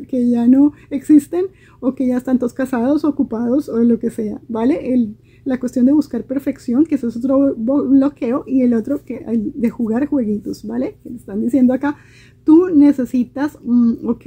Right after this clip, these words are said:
aquí te están diciendo tú, tú no necesitas jugar jueguitos. Aquí también puede ser que, eh, esta energía esté de alguna manera pensando, ¿vale? Que tiene que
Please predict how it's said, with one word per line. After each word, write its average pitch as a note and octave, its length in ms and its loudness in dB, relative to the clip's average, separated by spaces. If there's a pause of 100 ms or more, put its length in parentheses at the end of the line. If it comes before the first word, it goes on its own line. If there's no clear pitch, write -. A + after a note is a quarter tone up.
(120)
aquí G#3 160 -6
te D4 100 -2
están D4 160 2
diciendo C4+ 220 4
tú, C#4+ 240 0 (540)
tú D4 460 2
no C#4 180 4
necesitas C4 640 2
jugar A3+ 380 -2
jueguitos. C4 420 0
Aquí C#4+ 160 -2
también F#4+ 320 -6
puede F#4 180 -4
ser E4+ 300 -4 (420)
que, C#4 400 2
eh, A#3+ 480 -2
esta C4+ 180 -2
energía D4 460 2
esté B3+ 560 -4
de B3 160 -4
alguna C4+ 260 4
manera B3+ 360 0
pensando, D4+ 800 2
¿vale? C4 360 -4
Que D4 180 -4
tiene C4+ 440 2
que D#4+ 320 -2